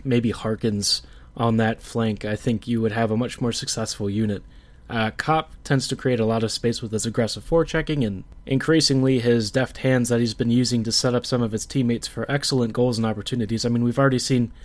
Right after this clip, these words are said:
Copp and Connor work well together on the P K. I feel like you can probably get something decent at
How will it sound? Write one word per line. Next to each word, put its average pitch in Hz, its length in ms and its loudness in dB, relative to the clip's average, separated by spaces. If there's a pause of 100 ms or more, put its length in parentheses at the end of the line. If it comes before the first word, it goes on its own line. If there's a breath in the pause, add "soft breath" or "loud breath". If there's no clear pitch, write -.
(280 soft breath)
Copp 139 260 6
and 117 160 0
Connor 117 300 0
work 117 220 -2
well 117 120 4
together 110 380 0
on 104 80 0
the 101 80 -4
P 123 180 -4
K. 107 420 0 (360 soft breath)
I 110 100 0
feel 123 260 4
like 113 260 2 (500 soft breath)
you 127 100 2
can 117 180 -2
probably 127 400 2
get 117 220 -4
something 110 360 -2
decent 117 340 0
at 110 100 -4